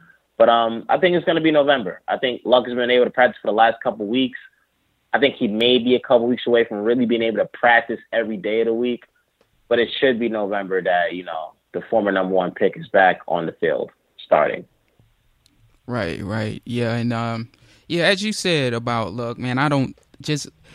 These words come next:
Speaker 2: I mean, when you go back and you, you can always look back at, like, especially when you do the most research on a player, and that's, like, the combine, you can look back at his character and tell that's not,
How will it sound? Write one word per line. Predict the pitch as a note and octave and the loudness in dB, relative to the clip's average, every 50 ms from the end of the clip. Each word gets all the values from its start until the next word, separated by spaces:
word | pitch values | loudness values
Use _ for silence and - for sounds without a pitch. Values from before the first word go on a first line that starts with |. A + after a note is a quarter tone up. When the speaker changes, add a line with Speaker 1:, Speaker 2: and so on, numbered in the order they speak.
| - - - - | -20 -20 -6 -2
Speaker 2:
I | - | 0
mean, | F#3 F#3 F#3 | 2 2 2
when | F#3+ G3 | 2 0
you | G#3 | 2
go | E3 E3 D#3+ E3+ | 2 2 2 4
back | D#3 D#3+ E3+ F3 - | 4 2 2 2 2
and | D#3+ C#3+ C3+ C3 - - _ - | 2 2 2 2 -2 -6 _ -10
you, | B2 C#3+ D3+ F#3+ F#3+ E3+ E3+ - | -6 0 2 4 4 4 4 4
you | E3 F3+ G#3+ | 4 2 2
can | - G3 E3 | 2 2 2
always | D#3+ F3 F3 F3 E3+ D#3+ D3+ C#3 C3 | 4 4 4 4 2 0 -2 -2 -4
look | C3 C3+ C#3 B2+ - | -6 -6 -6 -6 -8
back | _ C#3+ B2+ B2 B2+ - | _ -4 -4 -4 -4 -4
at, | C3+ B2+ A#2 G2 | -4 -4 -4 -4
like, | A#2+ A#2+ A#2 A2+ - | -4 -6 -6 -6 -6
especially | F#2 - - - C#3+ C#3 C3 - C3 B2+ B2 B2 | -10 -10 -8 -6 -6 -6 -4 -6 -6 -6 -6 -6
when | A#2+ A#2 B2 B2 | -4 -4 -4 -4
you | B2 C3 B2+ | -4 -4 -2
do | B2+ C3 B2+ | -2 -2 -2
the | - G#2+ | 0 0
most | A2 A2 A#2 C3+ C#3 - - | 0 2 0 0 -2 -2 -6
research | C#3+ D3 - - D3+ C#3+ - - | -8 -6 -2 -2 -2 -2 -2 -2
on | D3 C#3 | -2 -2
a | C#3 C3 | 0 0
player, | - D#3 D3 C#3+ C#3+ C#3+ | 0 2 2 4 2 2
and | C3+ B2+ A#2+ | 2 2 0
that's, | A#2+ B2 B2 - - - _ - _ _ _ _ _ _ _ | 0 0 -4 -6 -10 -18 _ -20 _ _ _ _ _ _ _
like, | A2+ A#2 A#2 A2+ | -4 -4 -4 -2
the | - A#2+ | -4 -6
combine, | A2 - C#3 B2+ C3+ C3+ C#3 C#3 C#3 C#3 C#3+ C#3 C3+ C3 - - - - - - - _ | -4 -2 0 2 2 2 2 2 0 0 0 -2 -4 -6 -8 -12 -18 -20 -20 -20 -8 _
you | E3+ E3+ | -2 0
can | E3 D#3+ | 2 2
look | E3+ D3+ - | 0 0 0
back | D#3 D3 C#3+ - | 0 0 2 2
at | D3 C3+ A#2+ | 0 0 0
his | A#2 - | -2 -4
character | - - D3+ C3+ E3+ - - - - C3 B2 | -4 0 2 2 2 2 0 -4 -4 -2 0
and | A#2+ A#2+ A#2 - | 0 0 -2 2
tell | - C#3 B2+ B2+ | 2 4 4 6
that's | B2 C3+ - - | 4 4 2 2
not, | D3+ C#3 B2+ A#2+ - | 2 2 2 0 -2